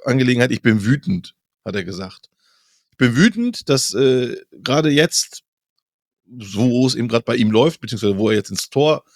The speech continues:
kam und auch im Blickpunkt ist, dass so eine Geschichte aufkommt, für die er nichts kann.“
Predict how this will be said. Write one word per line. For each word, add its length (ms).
kam 320
und 180
auch 260
im 300
Blickpunkt 460
ist, 300
dass 140
so 60
eine 140
Geschichte 380
aufkommt, 520
für 200
die 140
er 100
nichts 300
kann.“ 340